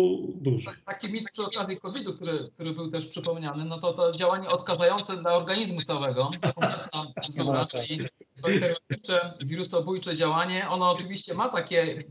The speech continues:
Speaker 2: w bardzo wysokim stężeniu, sześćdziesiąt siedemdziesiąt procent, no takiego zwykle nie pijemy, ale gdybyśmy nawet zaaplikowali sobie taki spirytus, to, no, to jest prosta droga do odbiałczania, czyli do,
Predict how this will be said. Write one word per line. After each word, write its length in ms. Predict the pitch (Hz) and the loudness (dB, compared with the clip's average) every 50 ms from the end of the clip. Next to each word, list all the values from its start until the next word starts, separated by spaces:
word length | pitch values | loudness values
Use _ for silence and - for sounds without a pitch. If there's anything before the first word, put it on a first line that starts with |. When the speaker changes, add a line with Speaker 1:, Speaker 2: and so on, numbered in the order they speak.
| - | -10
Speaker 2:
w 40 | - | -2
bardzo 240 | - 180 180 180 170 | 0 2 2 2 0
wysokim 340 | 165 - 202 190 - 180 160 | -4 -4 -6 -4 -4 -6 -6
stężeniu, 420 | - 190 170 160 196 208 190 165 | -4 -4 -4 -2 -2 -4 -4 -4
sześćdziesiąt 400 | - - 175 190 185 - 190 160 | -4 -2 -2 -2 -2 -4 -6 -8
siedemdziesiąt 500 | - 180 170 165 156 156 - 226 165 - | -6 -4 -4 -2 -2 -4 -4 -6 -8 -8
procent, 560 | - - 190 202 202 - 165 151 196 196 - - _ _ _ _ _ _ _ _ - | -6 -4 -4 -4 -2 -2 -2 -2 -2 -4 -8 -12 _ _ _ _ _ _ _ _ -4
no 120 | 160 170 | -2 0
takiego 340 | 180 175 - 208 196 190 175 | 0 0 0 0 2 2 0
zwykle 260 | 175 196 190 202 185 | 0 0 -2 -2 -2
nie 140 | 180 180 - | -2 -2 -2
pijemy, 280 | 190 175 160 156 151 | -2 -2 0 2 4
ale 200 | 147 156 160 160 | 4 4 4 4
gdybyśmy 340 | 160 160 208 214 214 220 202 | 2 2 0 0 -2 0 2
nawet 240 | 185 190 190 190 165 | 2 4 4 4 4
zaaplikowali 580 | 170 180 180 - 190 - 185 175 185 185 196 185 | 4 2 2 2 0 0 2 2 4 4 2 2
sobie 220 | - 185 170 170 | 0 -2 0 2
taki 200 | 170 165 - 160 | 2 2 2 0
spirytus, 400 | 156 - 180 175 185 185 190 - | -4 -4 -2 -2 -2 -2 -4 -2
to, 120 | - 180 | -2 -2
no, 100 | 175 175 | 0 0
to 160 | 170 185 175 175 | 2 2 2 2
jest 180 | 170 160 - | 2 0 -2
prosta 220 | - 175 160 190 180 | -2 -2 -2 0 0
droga 240 | 190 190 185 180 170 | 0 4 6 6 8
do 100 | 175 175 | 8 8
odbiałczania, 680 | 160 160 170 165 160 156 - 226 220 208 180 165 156 | 8 8 6 4 4 4 2 2 2 4 4 2 2
czyli 260 | 151 - 170 156 156 | 2 0 2 2 4
do, 280 | 160 160 156 160 156 | 6 6 6 4 4